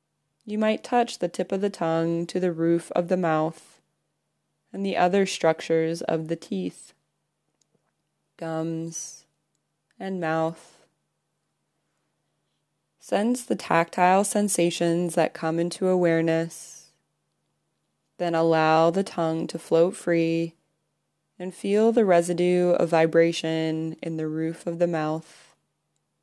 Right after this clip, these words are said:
the teeth, and lips. We're not trying to change anything. We're not trying to relax. Just sensing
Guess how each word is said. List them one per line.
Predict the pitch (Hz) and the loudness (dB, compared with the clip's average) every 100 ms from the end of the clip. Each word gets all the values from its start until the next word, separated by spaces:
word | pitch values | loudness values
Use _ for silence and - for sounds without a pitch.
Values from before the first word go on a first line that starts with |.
| _ _ _ _ _ | _ _ _ _ _
the | - | -14
teeth, | 208 - 175 165 165 - - _ _ _ _ _ _ _ _ _ - | -14 -8 -6 -6 -8 -16 -20 _ _ _ _ _ _ _ _ _ -12
and | 190 | -8
lips. | 165 156 - - - - - _ _ _ _ _ _ _ _ _ _ _ _ _ _ _ _ _ | -6 -8 -10 -16 -16 -18 -20 _ _ _ _ _ _ _ _ _ _ _ _ _ _ _ _ _
We're | 190 | -8
not | 180 170 185 - | -2 0 0 -2
trying | 202 196 208 | -2 0 0
to | 220 | -2
change | - 190 190 190 | 0 2 4 4
anything. | 175 170 170 180 175 170 175 170 - _ _ _ _ _ _ - | 4 2 0 -2 -2 -2 -4 -8 -14 _ _ _ _ _ _ -12
We're | |
not | 190 208 - | -8 -4 -6
trying | - - 185 185 175 175 | -6 -4 0 2 2 -2
to | - | -2
relax. | 175 170 165 160 160 - - - - _ _ _ _ _ _ _ _ _ _ _ _ _ | 2 4 4 2 0 -4 -16 -20 -20 _ _ _ _ _ _ _ _ _ _ _ _ _
Just | 190 202 226 - | -4 -2 -4 -6
sensing | - 165 - 165 165 165 165 | -4 -4 -4 -4 -4 -4 -8